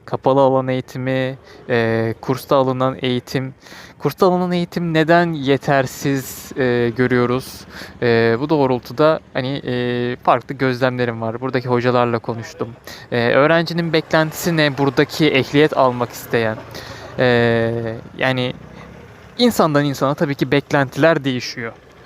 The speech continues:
Hani bazı insan "Beni sınavdan geçirecek kadar öğret bana.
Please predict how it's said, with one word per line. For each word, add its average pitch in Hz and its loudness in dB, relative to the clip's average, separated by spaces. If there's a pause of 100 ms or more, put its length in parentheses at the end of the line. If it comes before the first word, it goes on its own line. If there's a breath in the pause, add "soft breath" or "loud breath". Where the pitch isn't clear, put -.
(200)
Hani 143 -6
bazı 170 2
insan 160 -2 (680)
"Beni 165 0
sınavdan 170 2
geçirecek 165 0
kadar 139 2 (260)
öğret 127 -2
bana. 127 0